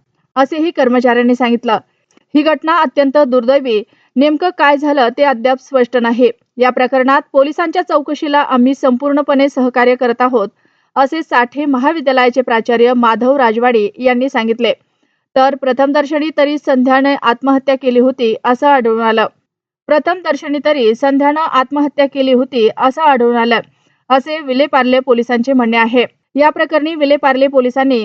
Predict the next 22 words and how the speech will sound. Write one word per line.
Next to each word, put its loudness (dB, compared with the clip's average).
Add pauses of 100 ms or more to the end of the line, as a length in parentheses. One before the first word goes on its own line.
(140)
अपघाती 0
मृत्यूचा -2
गुन्हा 0
दाखल -2
केल्याने 0 (220)
महाविद्यालयातील 0
सीसीटीव्ही -4
कॅमेऱ्याचे 0
फुटेज 0 (100)
पोलिसांनी 0 (100)
ताब्यात 0
घेतले 0
असून 0 (480)
वर्गातील -2
मित्रमैत्रिणींची 0
चौकशी -2
करून 0
त्यांचेही 0
जबाब -2
नोंदवण्यात 0
येणार 2
आहेत. 0